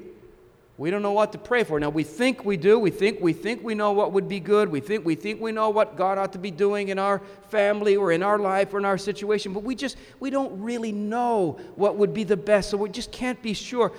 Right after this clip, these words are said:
So how do you pray if you don't know what to ask for? Well, the good news, the Holy Spirit within you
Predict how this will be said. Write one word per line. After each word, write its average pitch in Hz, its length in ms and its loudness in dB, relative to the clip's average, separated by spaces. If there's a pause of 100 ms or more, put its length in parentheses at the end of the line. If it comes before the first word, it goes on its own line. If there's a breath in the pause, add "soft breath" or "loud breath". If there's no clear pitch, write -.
So 262 140 -4
how 262 160 -2
do 269 80 -2
you 254 80 -4
pray 262 320 -4
if 170 100 -4
you 196 80 -2
don't 214 220 -2
know 214 120 0
what 220 160 0
to 226 120 -2
ask 226 280 -2
for? 143 140 -2
Well, 160 460 -2 (1600 soft breath)
the 131 80 -8
good 240 240 -2
news, 247 720 -4 (640)
the 160 60 -6
Holy 262 440 -2
Spirit 254 720 -4
within 262 500 -4
you 156 320 -8